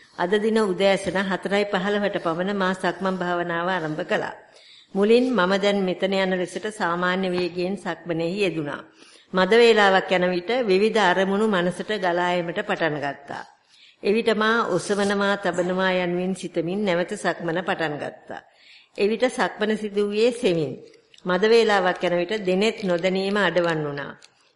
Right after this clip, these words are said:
එසේම මනසට නිද්‍රාශීලී සාන්ත බවක් දැනුණා. ඒ ඊ타මාත්ම සැහැල්ලු සතුටුදායක මොහොතක්. මා සිතුවේ මට නිින්ද යනවා යනුවෙනුයි. නමුත් එම නිසා මා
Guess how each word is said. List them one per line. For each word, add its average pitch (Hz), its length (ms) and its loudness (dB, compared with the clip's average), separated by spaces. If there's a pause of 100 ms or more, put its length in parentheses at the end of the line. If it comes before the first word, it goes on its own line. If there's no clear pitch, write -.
එසේම 208 400 2
මනසට 190 580 0
නිද්‍රාශීලී 196 840 -2
සාන්ත 196 440 0
බවක් 180 360 0 (140)
දැනුණා. 156 460 -4 (520)
ඒ 190 120 0
ඊ타මාත්ම 190 720 0
සැහැල්ලු 180 460 -4
සතුටුදායක 165 800 -2
මොහොතක්. 160 460 -8 (520)
මා 185 240 2
සිතුවේ 233 360 2
මට 220 220 2
නිින්ද 196 320 0
යනවා 190 440 2
යනුවෙනුයි. 156 600 -2 (460)
නමුත් 220 340 4
එම 196 160 0
නිසා 208 400 -2
මා 190 280 0